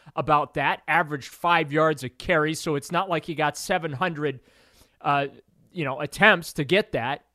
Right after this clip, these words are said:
Um, he had a very good yards per carry. But, man, like, you know, counting on the defense to make a play when it matters most. Nope, not, not with the Browns.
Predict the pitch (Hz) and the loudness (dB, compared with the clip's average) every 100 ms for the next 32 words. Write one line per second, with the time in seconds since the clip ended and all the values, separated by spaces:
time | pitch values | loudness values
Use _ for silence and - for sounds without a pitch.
0 | - 139 139 135 139 139 180 156 160 170 | -8 -4 -2 -2 -4 -12 -12 -8 -2 0
1 | 160 131 123 170 220 147 156 127 135 127 | 0 -2 2 2 2 0 -2 -2 -4 -6
2 | - - 123 - 113 107 131 - _ _ | -8 -14 -14 -12 -14 -14 -16 -20 _ _
3 | _ _ _ _ _ - 170 170 - _ | _ _ _ _ _ 2 6 6 4 _
4 | _ _ - 131 233 202 147 127 135 151 | _ _ -14 -4 0 0 -2 -6 -2 -2
5 | 147 - _ _ - 143 135 127 _ _ | -2 -6 _ _ -8 -4 -4 -6 _ _
6 | _ _ _ _ _ _ _ _ - 160 | _ _ _ _ _ _ _ _ -4 4
7 | 190 214 208 208 170 156 208 - 165 127 | 4 6 4 4 0 0 -2 0 0 0
8 | - - 151 175 - 156 180 180 175 156 | -6 -6 0 0 -2 -6 0 2 2 0
9 | 156 156 170 170 160 185 143 135 165 180 | -2 0 0 0 0 -2 -2 -2 -4 -4
10 | 143 160 - 175 175 175 170 220 208 170 | -6 -8 -4 -4 -4 -6 0 2 2 0
11 | 170 | -4